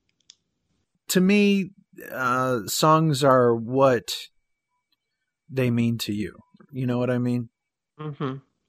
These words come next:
Speaker 2: Right. And I understand that it does, it doesn't have to mean that necessarily. Like, I, I think of Paul on the A B C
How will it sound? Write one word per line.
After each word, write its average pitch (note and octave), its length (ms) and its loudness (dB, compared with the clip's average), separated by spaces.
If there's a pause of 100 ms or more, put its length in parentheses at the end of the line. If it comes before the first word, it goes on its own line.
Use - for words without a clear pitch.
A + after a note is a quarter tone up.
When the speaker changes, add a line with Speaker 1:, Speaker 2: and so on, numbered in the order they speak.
Speaker 2:
Right. D#3 320 2 (340)
And A#3+ 160 4
I C#4+ 140 4
understand A3 460 -2
that D#3 120 -4
it C3+ 140 -6
does, F3 220 -2
it - 160 -6
doesn't G3 280 -2
have D#3+ 320 -2
to C#3 160 -2
mean C3 500 -6
that A#2+ 440 -2
necessarily. B2 840 -2
Like, B2 200 -4
I, E3 240 0
I D3+ 160 -2
think - 260 -8
of B2+ 220 -10
Paul C3+ 520 0 (600)
on B2+ 480 -2 (360)
the C#3 200 -4
A C#3 80 2
B C3+ 160 -2
C B2 640 -6